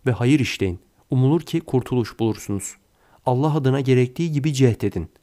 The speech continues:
çaba harcayın. O sizleri seçmiş ve din konusunda size bir güçlük yüklememiştir.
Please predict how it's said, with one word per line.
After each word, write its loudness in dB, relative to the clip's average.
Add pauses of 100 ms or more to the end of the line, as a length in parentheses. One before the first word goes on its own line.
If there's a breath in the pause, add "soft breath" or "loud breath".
çaba 2
harcayın. -2 (440 soft breath)
O 0 (140 soft breath)
sizleri 0
seçmiş -4 (160 soft breath)
ve 2
din 2
konusunda 0
size 0
bir 2
güçlük -4
yüklememiştir. -2